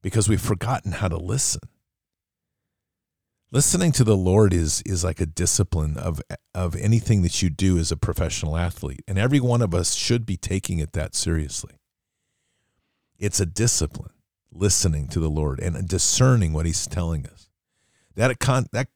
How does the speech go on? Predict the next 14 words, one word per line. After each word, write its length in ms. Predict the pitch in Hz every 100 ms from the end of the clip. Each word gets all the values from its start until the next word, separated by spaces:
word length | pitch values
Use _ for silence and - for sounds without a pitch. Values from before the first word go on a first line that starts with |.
| -
conflict 640 | - 127 143 - 95 -
or 100 | -
conflict, 580 | - - 120 104 90 -
or 60 | 90
maybe 240 | 95 92
even 260 | 90 90 82
better, 260 | 98 90
competition 760 | 80 - 101 101 - 120 - 82
between 380 | 80 - 92 82
the 80 | 78
brain 420 | - 98 110 95
and 80 | 80
the 80 |
heart 400 | 80 104 90 -